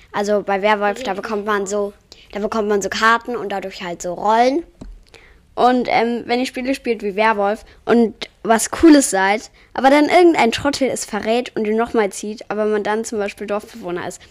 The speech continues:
Weil es ist halt, bei, bei, ähm, Werwolf ist es halt so, es gibt verschiedene Rollen,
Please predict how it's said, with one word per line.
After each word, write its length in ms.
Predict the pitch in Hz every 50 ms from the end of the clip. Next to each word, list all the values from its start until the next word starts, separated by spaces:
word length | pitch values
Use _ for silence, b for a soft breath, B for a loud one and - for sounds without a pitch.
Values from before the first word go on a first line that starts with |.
| B B B B B B B
Weil 260 | - 202 208 208 196 - -
es 160 | - 202 -
ist 160 | 214 226 - 254
halt, 180 | 226 220 - - - - -
bei, 200 | 208 214 202 - - - - - - - - - -
bei, 320 | 233 226 220 226 226 - -
ähm, 220 | 202 214 214 208
Werwolf 340 | 202 233 247 254 277 247 254
ist 160 | 214 226 -
es 120 | 233 - -
halt 200 | 214 208 - -
so, 60 | 202
es 140 | 196 - -
gibt 140 | 196 -
verschiedene 340 | - - - - 196 190 185
Rollen, 240 | 180 214 240 277